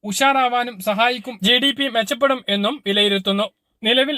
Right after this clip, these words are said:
ആദായ നികുതിദായകരിൽ എഴുപത്തിരണ്ട് ശതമാനം പേരും പുതിയ നികുതി സമ്പ്രദായത്തിലേക്ക് മാറിയിട്ടുണ്ട് എന്നാണ് ഔദ്യോഗിക കണക്ക്. കഴിഞ്ഞ ജൂലൈയിൽ അവതരിപ്പിച്ച ഈ സർക്കാരിന്റെ ആദ്യ ബജറ്റിൽ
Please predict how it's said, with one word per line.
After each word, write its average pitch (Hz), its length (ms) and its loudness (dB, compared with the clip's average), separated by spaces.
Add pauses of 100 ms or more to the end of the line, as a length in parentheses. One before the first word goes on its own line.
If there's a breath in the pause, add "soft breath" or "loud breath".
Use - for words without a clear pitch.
ആദായ 247 420 0
നികുതിദായകരിൽ 226 840 -4
എഴുപത്തിരണ്ട് 240 500 -6
ശതമാനം 226 440 -4
പേരും 214 240 -6 (120)
പുതിയ 208 320 -4 (160)
നികുതി 214 280 -8
സമ്പ്രദായത്തിലേക്ക് 233 840 -4
മാറിയിട്ടുണ്ട് 226 580 -4
എന്നാണ് 202 400 -6
ഔദ്യോഗിക 202 380 -4
കണക്ക്. 202 340 -2 (460 soft breath)
കഴിഞ്ഞ 208 240 0 (100)
ജൂലൈയിൽ 214 400 -4 (100)
അവതരിപ്പിച്ച 208 520 -4 (340 soft breath)
ഈ 220 140 -10
സർക്കാരിന്റെ 220 600 0 (140)
ആദ്യ 233 320 -2
ബജറ്റിൽ 214 380 -6